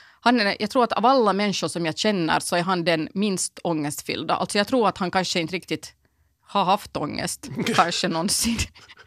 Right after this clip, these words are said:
Speaker 1: Eller varit någonsin riktigt rädd för någonting. Han är bara, har en sån personlighet. Och det är ju, på ett sätt är det ju bra för mig då, för det är väldigt lugnande.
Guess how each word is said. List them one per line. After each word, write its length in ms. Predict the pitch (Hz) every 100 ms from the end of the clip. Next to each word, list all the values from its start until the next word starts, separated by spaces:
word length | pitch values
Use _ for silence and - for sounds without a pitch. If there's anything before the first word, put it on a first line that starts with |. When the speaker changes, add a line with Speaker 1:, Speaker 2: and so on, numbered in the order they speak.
| - - - - - 247
Speaker 1:
Eller 200 | 202 202
varit 260 | 208 196
någonsin 280 | 196 202 202
riktigt 300 | 185 185 190
rädd 300 | 196 180 165
för 100 | -
någonting. 400 | 165 160 - 170
Han 160 | 175 170
är 40 |
bara, 300 | 165 165 123 - -
har 200 | 170 170
en 80 |
sån 160 | 170 170
personlighet. 720 | 170 160 269 208 - 143 180
Och 140 | - 180
det 60 |
är 40 | 190
ju, 40 |
på 80 | 175
ett 80 | 208
sätt 140 | 233
är 60 | 185
det 80 | 156
ju 60 |
bra 380 | 147 175 190 196
för 120 | 208
mig 220 | 220 220 214
då, 80 |
för 120 | 240 208
det 80 |
är 20 | 170
väldigt 200 | 156 156
lugnande. 580 | 208 190 139 151 175